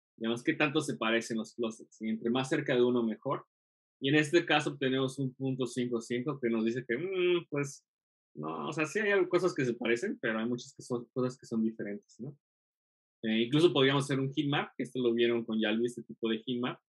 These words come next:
este, donde en este caso tenemos en el eje Y nuestros diferentes veintiséis clusters, en el eje X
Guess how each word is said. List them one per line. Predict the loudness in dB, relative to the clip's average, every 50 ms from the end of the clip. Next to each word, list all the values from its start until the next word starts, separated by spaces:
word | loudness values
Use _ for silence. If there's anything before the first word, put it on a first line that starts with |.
| _ _ _ _ _ _ _ _ _ _ -2
este, | 0 2 2 2 2 -2 -4 -8 -6 -4 -2 -2 -2 -2 -4 -6 -8 -10 -12 -14 -16 _ _ _ _ _ _ _ _ _ _ _ _ 0
donde | 2 4 4 6 4 4 4 4 4 6 6 6 4 4 2 -2
en | -4 -4 -2
este | -2 -4 -4 -2
caso | 0 0 0 2 0 0 0
tenemos | 2 2 2 2 2 0 0 -2 -2 -2
en | -2 -2 0
el | 2 2 2
eje | 2 0 0 -2 0 2 4 4 4
Y | 4 2 2 4 4 4 4 4 2 0
nuestros | -4 -6 -6 -6 -8 -8
diferentes | -8 -8 -6 -4 -4 -2 -2 -4 -4 _ -4 -4 -4 -4 -8 -4
veintiséis | -2 -2 -2 -4 -8 -6 -4 -4 -4 -4
clusters, | -4 -2 -2 -2 -2 -4 -6 -8 -8 -8 -8
en | -6 -2
el | 0 2 2
eje | 2 0 -2 -2 0 0 0 0
X | 0 -2 -2 -2 -2 -4 _